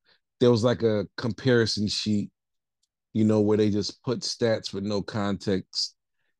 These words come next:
and then it said that they both had championships.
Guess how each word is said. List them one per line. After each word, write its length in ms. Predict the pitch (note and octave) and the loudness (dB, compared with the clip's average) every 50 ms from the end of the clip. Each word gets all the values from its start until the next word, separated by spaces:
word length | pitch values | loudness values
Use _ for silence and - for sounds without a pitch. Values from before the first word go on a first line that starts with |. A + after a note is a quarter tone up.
| _ _ _ - | _ _ _ -4
and 240 | - G2 F#2+ F#2 F#2+ | -2 0 0 2 2
then 80 | F#2+ G2 | 2 0
it 120 | G2 G2 | 0 0
said 240 | - - A2+ G#2 F2+ | 2 2 4 4 4
that 120 | G#2 F#2+ | 4 4
they 120 | G2+ G#2 G#2 | 4 4 4
both 360 | F2 E2 G#2 G#2 G#2 - - | 2 2 2 2 2 2 0
had 240 | G#2+ G2+ F#2 F2+ - | -2 -2 -2 -2 -4
championships. 960 | - - A2 G#2+ F#2+ E2 F#2+ F#2+ F2+ - - G2+ F#2+ - A#2+ A2 - - - | -4 -4 -2 -2 -2 -2 -4 -4 -4 -6 -4 -4 -4 -4 -6 -10 -14 -16 -18